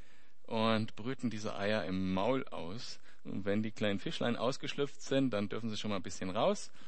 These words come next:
Und wenn sie den Schutz der Mutter wieder brauchen, dann dürfen sie wieder rein.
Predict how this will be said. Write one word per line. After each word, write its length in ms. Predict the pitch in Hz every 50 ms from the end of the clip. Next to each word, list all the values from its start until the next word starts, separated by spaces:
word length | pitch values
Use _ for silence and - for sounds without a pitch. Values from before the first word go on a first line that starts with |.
| - - - - -
Und 120 | - 107
wenn 140 | 107 104 107
sie 80 | 107 104
den 140 | 104 101 101
Schutz 360 | - - 135 135 - - -
der 120 | - 101
Mutter 300 | 104 117 127 - 120 113
wieder 160 | 110 107 101 98
brauchen, 360 | 101 98 98 113 120 127 120
dann 140 | 110 104 98
dürfen 240 | 104 107 101 104 98
sie 120 | 98 92
wieder 200 | 95 92 87 90
rein. 260 | 90 104 107 92 80